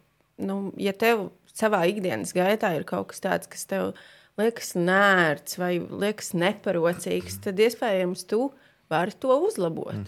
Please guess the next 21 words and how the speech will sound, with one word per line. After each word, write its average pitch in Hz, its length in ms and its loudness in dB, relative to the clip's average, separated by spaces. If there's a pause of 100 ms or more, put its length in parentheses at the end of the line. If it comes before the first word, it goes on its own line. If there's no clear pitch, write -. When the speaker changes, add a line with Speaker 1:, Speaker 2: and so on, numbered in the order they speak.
(120)
Speaker 1:
Vai - 120 -2
Speaker 2:
Problēmu 90 480 2
risināt, 80 440 -8
ja? 214 60 0
Speaker 1:
risināt 247 600 4
Speaker 2:
Mhm. - 100 -18
Speaker 1:
kādu 214 220 2
Speaker 2:
Mhm. 208 40 -4
Speaker 1:
noteiktu 220 440 -2
problēmu, 185 680 2
kas, - 200 -10
kas - 200 -10
viņiem 208 440 2
ir - 60 -10
Speaker 2:
Mhm. - 180 0
Speaker 1:
aktuāla. - 420 -10 (640)
Ā, 156 280 0
jo 175 120 6
to 247 260 8
vi-, 208 180 2
ā, 180 220 2